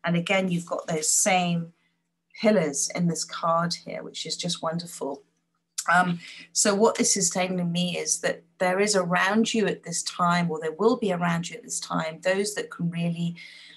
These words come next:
those that have come in to give you messages from the divine, messages from spirit. Um, they could be, um, teachers, they could be counselors, they could be healers,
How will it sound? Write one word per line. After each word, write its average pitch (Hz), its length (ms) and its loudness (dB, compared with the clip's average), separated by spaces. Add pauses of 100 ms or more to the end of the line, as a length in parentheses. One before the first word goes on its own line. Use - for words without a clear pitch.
(200)
those 233 180 6
that 247 120 2
have 226 120 0
come 196 240 0
in 185 140 -2
to 175 100 -6
give 175 180 -14
you 160 120 -8
messages 160 500 -4
from 156 200 -8
the 151 60 -12
divine, 156 480 -2
messages 170 480 -4
from 170 120 -4
spirit. 170 500 0 (400)
Um, 170 420 4 (120)
they 185 140 0
could 202 380 -2
be, 170 460 -6
um, 151 520 -6 (580)
teachers, 240 500 2
they 175 120 -4
could 170 200 -8
be 151 100 -16
counselors, 190 680 0
they 156 100 -6
could 175 260 -12
be 151 300 -6 (140)
healers, 196 720 2